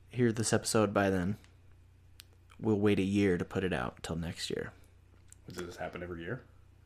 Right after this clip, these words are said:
Speaker 1: Yeah, it's a yearly thing.
Speaker 2: Oh.
Speaker 1: So, oh yeah, I was gonna say they think that most of these meteors are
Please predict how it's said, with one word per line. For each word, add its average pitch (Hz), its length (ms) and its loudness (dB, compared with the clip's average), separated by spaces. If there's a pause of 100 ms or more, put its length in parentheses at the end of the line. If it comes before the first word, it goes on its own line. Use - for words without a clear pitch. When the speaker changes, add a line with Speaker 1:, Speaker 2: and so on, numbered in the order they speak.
Speaker 1:
Yeah, 90 280 0
it's - 120 -6
a 104 40 -4
yearly 71 280 -2
thing. - 200 -8
Speaker 2:
Oh. 269 240 -2 (560)
Speaker 1:
So, - 220 -2 (460)
oh 147 180 12
yeah, 120 260 12
I 113 100 8
was 113 120 8
gonna 123 160 8
say 117 180 10
they 107 180 8
think 156 340 2
that 113 300 8 (260)
most 113 260 6
of 104 60 -2
these 110 180 6
meteors 104 580 6 (120)
are 101 520 6